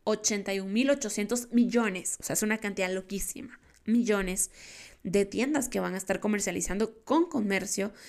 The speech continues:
perdón, que van a estar comercializando con contenido visual.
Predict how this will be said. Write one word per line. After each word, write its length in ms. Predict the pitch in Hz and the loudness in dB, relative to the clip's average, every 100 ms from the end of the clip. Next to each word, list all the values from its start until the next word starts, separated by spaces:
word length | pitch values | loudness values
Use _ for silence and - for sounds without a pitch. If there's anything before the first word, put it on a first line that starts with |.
| - - | -14 4
perdón, 240 | 208 202 | 4 6
que 80 | 202 | 2
van 80 | 202 | 2
a 40 | |
estar 220 | 214 202 - | 0 -4 -2
comercializando 760 | 262 294 - 196 196 196 196 | 2 2 0 -2 -2 -6 -6
con 200 | - 269 | -2 0
contenido 420 | 269 220 185 175 | 0 -2 -4 -6
visual. 280 | - - - | -6 -10 -12